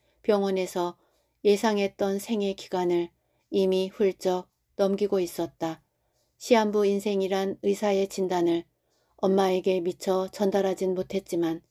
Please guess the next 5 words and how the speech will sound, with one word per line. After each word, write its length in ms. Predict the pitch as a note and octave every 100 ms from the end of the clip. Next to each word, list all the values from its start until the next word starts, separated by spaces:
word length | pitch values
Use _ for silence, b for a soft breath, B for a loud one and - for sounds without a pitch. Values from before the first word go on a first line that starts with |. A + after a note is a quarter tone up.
| _ _ _ _ _
그녀는 460 | B3 G#3+ G3+ G3+ G#3+
어느 240 | G3+ G3
정도 480 | G3 G3 F3+ F3+ F3 - _ _ _
예감하고 540 | A3+ G#3+ G#3+ G3+ G3 G3
있었으리라. 720 | - F#3+ - F3 E3 D#3+ D#3+